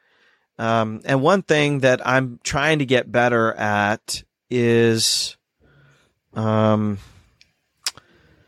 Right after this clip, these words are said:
I mean, just what this podcast is about, s-, slowing down, right? Not being reactionary, not saying the very first thing that comes in my mind, which is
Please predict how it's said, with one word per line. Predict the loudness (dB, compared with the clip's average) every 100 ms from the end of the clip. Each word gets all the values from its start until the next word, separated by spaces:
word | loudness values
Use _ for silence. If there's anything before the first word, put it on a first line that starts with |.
| _ _ _ _ _ _ _ _ _ _ _ _ _ _ _ _ -4
I | 0
mean, | 2
just | 2 0
what | 0
this | -2 0
podcast | 0 2 0 0
is | 0
about, | 0 0
s-, | 0 -4 -2
slowing | -2 2 2 0 -2
down, | -2 -2 -2 -6 -12 -4
right? | 2 4 2 0
Not | 0 -2 -2
being | -4 -4 -2
reactionary, | -2 -4 -4 -6 -4 -4 -2
not | -2 0 0
saying | 0 0 0 0
the | -4
very | -4 0 4 4 2
first | -2 -4 -4
thing | -4
that | -4
comes | -4 -4 -4
in | -6
my | -6
mind, | -6 -6 -8 -8
which | -8 -6
is | -6 -6